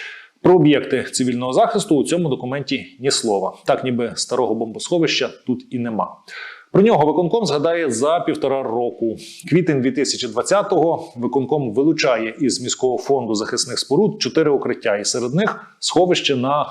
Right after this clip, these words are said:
Рудинській. Вказують і причину:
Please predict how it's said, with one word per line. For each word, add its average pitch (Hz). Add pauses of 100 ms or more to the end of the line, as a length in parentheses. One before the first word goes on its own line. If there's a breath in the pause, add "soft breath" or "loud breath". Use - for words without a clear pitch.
(120)
Рудинській. 110 (640 loud breath)
Вказують 214
і 185
причину: 139